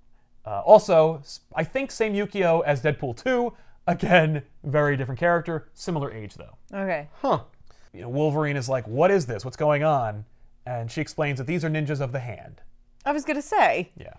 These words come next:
Speaker 1: they're hand.
Speaker 3: Hey!
Speaker 1: Yeah, we're linking it together. So Wolverine blasts these ninjas out the window and gives, a-, a-, and, and takes the battle outside. There's another one of those, like, classic images of Wolverine fighting ninjas.
Speaker 2: Mm-hmm.
Speaker 1: And it,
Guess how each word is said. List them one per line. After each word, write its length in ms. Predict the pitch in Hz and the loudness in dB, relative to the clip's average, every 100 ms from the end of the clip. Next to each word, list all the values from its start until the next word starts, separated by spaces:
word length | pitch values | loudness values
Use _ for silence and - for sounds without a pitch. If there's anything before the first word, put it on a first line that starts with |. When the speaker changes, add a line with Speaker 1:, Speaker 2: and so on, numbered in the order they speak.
| - | -14
Speaker 1:
they're 100 | 110 | -10
hand. 180 | 107 110 | -8 -2
Speaker 3:
Hey! 640 | 135 403 311 170 117 90 82 | 6 10 12 10 6 -2 -8
Speaker 1:
Yeah, 360 | 117 196 143 | -4 0 0
we're 60 | 101 | 0
linking 240 | 113 117 135 | -6 -4 -6
it 80 | 139 | -4
together. 340 | 156 135 90 - - - | -2 -2 -4 -16 -20 -10
So 300 | - 160 147 147 | 6 6 6 6
Wolverine 520 | 175 214 226 185 175 | 6 8 6 2 2
blasts 640 | 139 143 147 147 - - | 4 6 8 6 2 -8
these 320 | 139 135 127 131 | -4 -4 -4 -4
ninjas 360 | 147 135 135 | -2 -2 0
out 180 | 135 131 | 0 0
the 80 | 135 | 0
window 500 | 151 151 147 139 135 | 2 6 8 8 6
and 220 | 127 123 | 0 -6
gives, 280 | 123 117 - | -6 -8 -10
a-, 60 | 127 | -10
a-, 260 | - 127 120 | -4 -4 -4
and, 180 | 123 113 127 | -8 -10 -14
and 220 | 127 117 - | -14 -16 -16
takes 220 | - 120 | -12 -10
the 80 | 117 | -6
battle 260 | 110 107 101 | -2 -2 -2
outside. 460 | 92 - 95 73 - - - | -8 -8 -8 -8 -16 -16 -4
There's 120 | 170 | 4
another 180 | 170 151 | 4 4
one 100 | 135 | 2
of 80 | 123 | 0
those, 160 | 110 | -2
like, 180 | 113 101 | -6 -8
classic 520 | - 110 101 117 104 | -8 -6 -6 -10 -14
images 400 | 107 98 98 92 | -14 -14 -16 -14
of 160 | 92 92 - | -16 -16 -16
Wolverine 360 | 113 104 104 95 | -12 -10 -12 -8
fighting 260 | 95 87 | -10 -8
ninjas. 380 | 80 80 - 220 | -14 -16 -10 -8
Speaker 2:
Mm-hmm. 100 | 208 | -6
Speaker 1:
And 80 | 117 | -6
it, 60 | 113 | -8